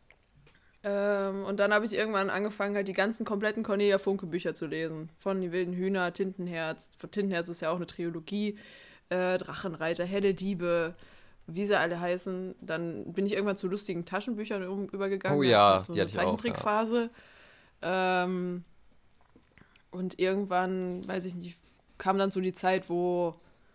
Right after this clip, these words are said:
Speaker 1: ich glaub, die Tribute von Panem rauskamen als Buch.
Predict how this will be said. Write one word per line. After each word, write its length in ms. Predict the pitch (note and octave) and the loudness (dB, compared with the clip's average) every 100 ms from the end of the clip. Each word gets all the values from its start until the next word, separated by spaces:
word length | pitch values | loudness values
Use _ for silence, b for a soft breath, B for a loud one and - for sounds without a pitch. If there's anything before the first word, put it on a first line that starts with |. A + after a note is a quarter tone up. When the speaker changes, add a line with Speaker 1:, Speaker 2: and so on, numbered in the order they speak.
| _ - | _ -16
Speaker 1:
ich 80 | - | -4
glaub, 180 | F#3 | -2
die 80 | G3 | -2
Tribute 340 | F#3+ G#3 F#3+ G3 | -4 -2 -2 -4
von 220 | F#3 F3 | -4 -2
Panem 360 | F3 G3+ A#3 G#3+ | 4 4 4 4
rauskamen 600 | G#3 A3+ - A3+ A#3 A3 | 4 2 0 0 2 -2
als 140 | A3 | -6
Buch. 360 | - B3 C4+ | -6 -4 -6